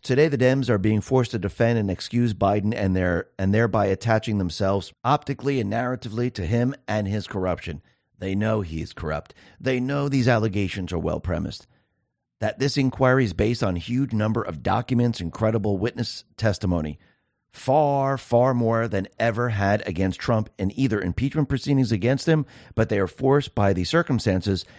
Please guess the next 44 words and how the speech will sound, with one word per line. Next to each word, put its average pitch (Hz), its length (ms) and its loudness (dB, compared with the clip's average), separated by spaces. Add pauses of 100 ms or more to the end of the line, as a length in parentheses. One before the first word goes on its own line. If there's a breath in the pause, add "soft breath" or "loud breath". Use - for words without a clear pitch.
(120)
they 113 120 2
find 127 320 2
themselves 101 380 0
in 101 120 0
to 104 160 0
engage 113 580 -2 (300 soft breath)
in 135 160 4
his 117 140 4
defense 127 460 2
of 95 200 -2
Biden 104 320 2
and 110 120 0
his 104 100 2
criminal 90 320 0
family. 98 400 0 (800 soft breath)
It 135 180 4
will 135 180 4
not 131 360 4
go 151 180 6
well 131 300 4
for 117 220 2
them. 98 340 0 (180)
When 110 260 4
viewed 139 360 2
in 156 240 2
this 143 220 2
light, 135 280 2 (420)
it 107 100 0
is 107 100 2
quite 127 380 0
enjoyable 127 400 4
to 110 80 -2
hear 120 220 0
and 104 200 0
see 175 340 -2
them 110 300 0
run 131 200 4
cover 123 360 2
for 101 160 -4
Biden. 107 420 0 (320 soft breath)
Let 98 360 -4
them 165 220 4
do 151 200 6
it. - 140 -4